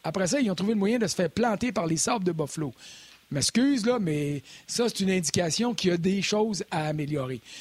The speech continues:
Ça peut être juste un accident de parcours, ça arrive. Mais c'est là où tu dois jongler avec, euh, euh, tes prétentions personnelles, avec tes goûts personnels, puis surtout pas te laisser endormir par une tendance qui pourrait dire, «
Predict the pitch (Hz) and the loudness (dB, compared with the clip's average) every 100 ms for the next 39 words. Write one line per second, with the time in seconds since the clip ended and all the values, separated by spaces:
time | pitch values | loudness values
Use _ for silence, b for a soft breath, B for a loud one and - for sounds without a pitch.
0 | B - 147 123 180 165 185 175 175 160 | B -6 -4 2 2 2 0 2 2 0
1 | 175 180 - 226 - 311 247 - _ - | 0 0 0 -2 0 0 0 -8 _ -12
2 | - 160 220 269 262 175 - B B - | -6 -2 -2 -2 -2 -4 -10 B B -6
3 | 151 185 208 277 220 208 202 - 175 185 | 0 2 4 4 4 0 -2 -2 2 2
4 | 208 - 170 220 220 180 190 220 - B | 2 -2 0 2 2 2 2 0 -2 B
5 | B - 170 160 180 180 - 160 156 143 | B -2 0 2 0 0 -2 0 0 -2
6 | 127 B B _ - 208 147 147 180 - | -4 B B _ -12 -6 -4 -6 -8 2
7 | 233 247 - 214 196 175 208 202 202 - | 2 4 0 0 2 2 0 -2 -2 -2
8 | 170 170 269 349 - B B B - 165 | 0 0 -2 -4 -6 B B B -4 0
9 | 185 - - 294 254 285 220 - 185 165 | 0 -2 0 0 2 0 0 -2 -2 0
10 | 196 269 277 B B B - 196 - 294 | 0 0 -4 B B B -2 -2 0 -2
11 | 196 311 262 185 202 180 247 208 185 170 | 0 0 0 0 0 0 0 2 0 2
12 | 226 247 202 180 175 175 - 180 180 208 | 2 2 2 2 0 -2 0 0 0 0
13 | 247 - - 175 180 175 214 | -2 -4 -6 -2 -2 0 0